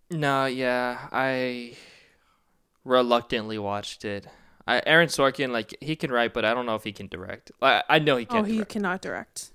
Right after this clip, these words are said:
Speaker 2: He cannot. Love him? Nope.
Speaker 1: I haven't seen, uh, what is it? Molly's Game or The Trial of Chicago Seven, but
Speaker 2: I've
Speaker 1: I'm
Speaker 2: seen
Speaker 1: not,
Speaker 2: Trial of
Speaker 1: like,
Speaker 2: S-,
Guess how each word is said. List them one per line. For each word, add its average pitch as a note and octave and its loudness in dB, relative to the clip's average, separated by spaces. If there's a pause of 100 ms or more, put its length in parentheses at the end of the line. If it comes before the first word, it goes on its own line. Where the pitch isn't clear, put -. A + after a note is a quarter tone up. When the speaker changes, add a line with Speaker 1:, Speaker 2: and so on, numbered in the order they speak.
(140)
Speaker 2:
He A#3 -8
cannot. F3 -8 (440)
Love A3 4
him? C4+ 2 (440)
Nope. G3 2 (1160)
Speaker 1:
I C#3 -2
haven't E3+ 4
seen, C#3+ 0
uh, G#2+ 0 (480)
what A#2 -4
is G#2 -6
it? F#2+ -12
Molly's A#2+ 0
Game B2 -4
or G2 -6
The G2+ -10
Trial G#2+ -2
of G2+ -8
Chicago G#2+ -4
Seven, G#2+ -6
but F#2 -8 (500)
Speaker 2:
I've D4 0
Speaker 1:
I'm D4 2
Speaker 2:
seen E4+ 8
Speaker 1:
not, E4 12
Speaker 2:
Trial D#4+ 12
of D4+ 8
Speaker 1:
like, C#4 6
Speaker 2:
S-, - -14